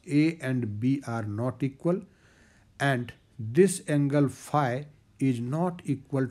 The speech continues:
to ninety degree. Okay, so you can see I have written here that mod of A is not equal to mod of B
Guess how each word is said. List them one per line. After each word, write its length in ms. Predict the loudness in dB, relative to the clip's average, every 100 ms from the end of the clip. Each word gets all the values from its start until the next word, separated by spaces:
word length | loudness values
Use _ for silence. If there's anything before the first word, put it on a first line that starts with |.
| -2
to 280 | -2 -2 -6 -8
ninety 500 | -6 -4 -6 -8 -10
degree. 380 | -10 -16 -20 -20 -20 -20 _ _ _ -20 _ -16
Okay, 240 | -10 -8 -8 -12 -20 -16
so 200 | -4 0
you 140 | 0
can 200 | -2 -6
see 380 | -2 0 0 -2 -14 _ -20 -20 -8
I 60 |
have 220 | -4 -2 -2
written 340 | -2 -2 -2
here 300 | 0 0 -2 -8
that 280 | -6 -6 -6
mod 420 | -6 -2 0 2
of 240 | 2 0 -4 0
A 100 | 0
is 300 | 0 -2 -2
not 360 | -2 -2 -2
equal 340 | -4 -2 -4 -2
to 140 | -2
mod 320 | -2 -2 -2
of 180 | -4 -4
B 320 | -4 -4 -4